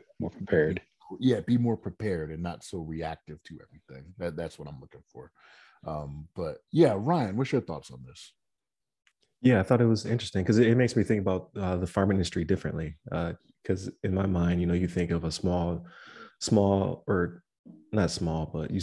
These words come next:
Speaker 3: you think more rural, you think, like, people who, who do this, um, on a regular basis, like, feed, feed not only America, but the rest of the world. Um, but no, the farming is,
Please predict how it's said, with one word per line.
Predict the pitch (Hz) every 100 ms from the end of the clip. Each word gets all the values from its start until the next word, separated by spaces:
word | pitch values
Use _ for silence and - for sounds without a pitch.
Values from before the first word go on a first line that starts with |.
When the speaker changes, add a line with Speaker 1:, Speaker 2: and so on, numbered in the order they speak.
| -
Speaker 3:
you | 107 101
think | 113 101
more | 98 92
rural, | 92 95 95 92
you |
think, | 90 92 87
like, | 85 85 - - _ _
people | - 98 95 92
who, | 92 92 90 92
who | 92 101
do | 98 95
this, | 92 87 - - -
um, | 87 90 87 - - _ _ _ -
on | 90
a |
regular | 92 92 87
basis, | 87 90 90 85 -
like, | - 90
feed, | - 101 - -
feed | 107 98 - -
not | 104 101
only | 98
America, | 92 92 90
but | 85
the | 87
rest | 92 85
of |
the | 87 85
world. | 90 85 - - - 220 _ -
Um, | 98 92 90 87 - _ _
but | 107
no, | 117 98
the | 92
farming | - 120 135
is, | 104 95